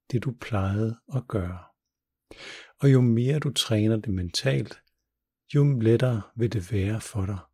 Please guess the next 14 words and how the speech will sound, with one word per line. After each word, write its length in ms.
når 80
du 120
står 480
i 100
den 200
situation 720
i 120
virkeligheden. 720
Du 100
kan 200
gentage 420
den 200
her 240
øvelse 440